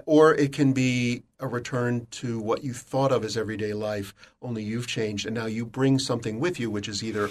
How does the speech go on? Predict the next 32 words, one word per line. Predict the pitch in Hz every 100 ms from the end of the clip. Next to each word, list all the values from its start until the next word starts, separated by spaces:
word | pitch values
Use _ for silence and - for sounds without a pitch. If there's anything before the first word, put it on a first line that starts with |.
| -
uh, | 110 101 95 - - - _ -
a, | 120 117
a | 113
literal | 113 117 123 120 104
treasure, | - 117 117 117 113 - _ _ -
uh, | 107 101 98
a | 101
weapon, | 98 123 123 113 107 104 _ _ _
uh, | 120 113 -
or | 135 113
knowledge. | 110 110 104 95 82 - -
Uh, | 120 98
the | 101
Buddha | 110 113 104
comes | 98 113 98 95
down, | 101 101 98 95 98 - -
you | 104
know, | 92 87
from | - 98
the | 95
Bodhi | 101 101 98
tree | - 98 95
and | 95 98 92 92 _
has | - 110 95 -
the, | - 98 95 95 _ _ _ _ _ -
uh, | 101 98 95 95 92 87 - _ _ 117
the, | 110 107 104
the | 98 107
message | 104 - 101 101
of | 95
nirvana. | 98 92 92 92 - - -
And, | 113 101